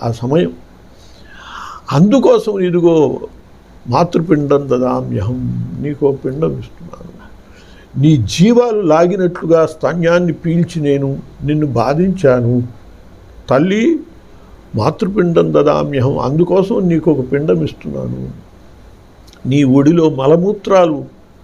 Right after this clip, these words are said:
విసర్జించి నిన్ను చాలా కష్టపెట్టాను తల్లి, అదిగో అందుకోసం నీకు పిండం సమర్పిస్తున్నాను" అని చెప్పి మనం తల్లికి ఎన్ని రకాల మన వల్ల కష్టం జరిగిందో వాటన్నిటి కోసమని ఒక్కొక్క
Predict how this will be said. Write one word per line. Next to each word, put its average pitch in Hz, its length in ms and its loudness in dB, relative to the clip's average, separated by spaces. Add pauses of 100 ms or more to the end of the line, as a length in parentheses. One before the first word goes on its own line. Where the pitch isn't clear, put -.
(200)
విసర్జించి 165 600 0
నిన్ను 156 300 -2 (100)
చాలా 165 300 2
కష్టపెట్టాను 180 840 0
తల్లి, 147 440 2
అదిగో 156 320 4
అందుకోసం 170 760 0
నీకు 165 460 2 (640)
పిండం 170 300 -2
సమర్పిస్తున్నాను" 71 1040 -6 (600)
అని 202 120 2
చెప్పి 190 340 0
మనం 160 320 0 (220)
తల్లికి 196 840 2 (160)
ఎన్ని 185 340 4
రకాల 226 640 2 (500)
మన 143 120 -4
వల్ల 156 300 2
కష్టం 185 460 -2
జరిగిందో 170 480 2
వాటన్నిటి 185 800 0
కోసమని 202 500 0
ఒక్కొక్క 156 640 0